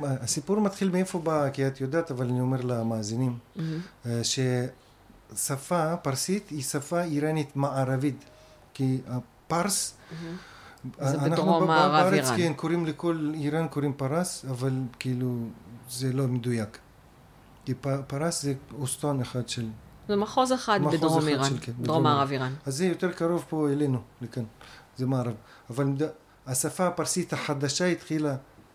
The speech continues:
Speaker 1: מארץ המזרח, מבוכרה וסמרקנד. מה שקרה שאחרי הכיבוש הערבי, ב-, באיראן דיברו פרסית אמצעית, ואז שאת מומחית,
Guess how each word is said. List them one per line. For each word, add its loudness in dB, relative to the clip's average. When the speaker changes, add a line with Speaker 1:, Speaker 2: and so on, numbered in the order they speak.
Speaker 1:
מארץ 2
המזרח, 2
מבוכרה 0
וסמרקנד. -2
מה 0
שקרה 0
שאחרי 0
הכיבוש 0
הערבי, 0
ב-, 2
באיראן 0
דיברו -2
פרסית -4
אמצעית, -2
ואז 0
שאת -4
מומחית, -4